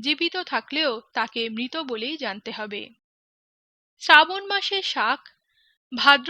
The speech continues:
মাসে দই, আশ্বিনে দুধ, কার্তিক মাসে মাসকলাই বর্জন করে এই চার মাস শ্রীকৃষ্ণের আরাধনা করতে হয়।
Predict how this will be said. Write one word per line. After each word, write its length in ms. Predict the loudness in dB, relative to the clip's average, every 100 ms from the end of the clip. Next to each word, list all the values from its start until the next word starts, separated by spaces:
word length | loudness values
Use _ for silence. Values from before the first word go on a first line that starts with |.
| 2
মাসে 340 | 2 2 0 0
দই, 300 | 0 -2 -4 -8 _ _ _ _ _ _ 4
আশ্বিনে 580 | 4 4 -2 -4 0 -2
দুধ, 340 | -2 -10 -10 -14 -20 _ _ _ _ _ 8
কার্তিক 400 | 8 8 -4 -2
মাসে 300 | -4 -2 -4 -6 -12 _ _
মাসকলাই 680 | 4 4 4 2 2 4 2
বর্জন 420 | 0 -4 -4 -6 -4
করে 240 | -2 0 -2 -10 _ _ _
এই 160 | -2 -2
চার 260 | 0 0 0
মাস 220 | -2 -2 -4 -14 _ _ -4
শ্রীকৃষ্ণের 640 | 0 0 -2 -4 -4 -2
আরাধনা 460 | -2 -2 -4 -6 -6
করতে 340 | -6 -10 -8
হয়। 260 | -6 -6